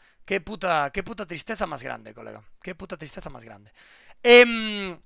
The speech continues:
pues eso, enhorabuena y vamos a... y, y bueno, voy a seguir con las noticias, que tengo por aquí un par de ellas más que quiero comentaros. Eh, la primera con la que quería abrir es algo que ha pasa-, que hemos visto el otro día y que quería recomentar hoy, porque no sé si os acordáis que el otro día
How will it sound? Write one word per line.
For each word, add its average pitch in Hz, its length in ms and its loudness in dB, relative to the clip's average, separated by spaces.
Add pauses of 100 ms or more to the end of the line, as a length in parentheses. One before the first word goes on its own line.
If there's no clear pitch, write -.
(880)
pues 185 180 -2
eso, - 300 -4
enhorabuena 220 600 6
y 170 140 -8
vamos 190 300 -2
a... 143 560 4
y, 160 320 -8
y - 20 -14
bueno, 151 220 -6
voy 135 100 -12
a 127 60 -12
seguir 143 180 -16
con 131 100 -12
las 127 80 -14
noticias, 147 300 -18
que 127 100 -20
tengo 147 200 -14
por 151 100 -8
aquí 143 160 -12
un 147 80 -16
par 131 180 -8
de 143 100 -14
ellas 135 180 -14
más 196 260 -8 (220)
que 165 160 -12
quiero 147 180 -10
comentaros. 113 560 -18 (1120)
Eh, 262 400 12
la 262 160 10
primera 359 320 4
con 320 140 6
la 294 80 8
que 269 100 0
quería 269 240 6
abrir 330 320 4
es - 260 -4
algo 262 480 8
que - 140 6
ha 254 60 10
pasa-, 247 380 4
que 240 100 2
hemos 214 200 0
visto - 460 -6
el 175 100 -6
otro 226 240 0
día 254 280 4
y 202 100 -10
que 175 140 -8
quería 226 300 0
recomentar 190 800 0
hoy, 131 180 -8
porque 135 200 -12
no 202 80 -6
sé - 80 -12
si 208 60 -10
os 214 80 -6
acordáis 226 380 -4
que 196 80 -6
el 190 80 -4
otro 208 180 -4
día 214 300 0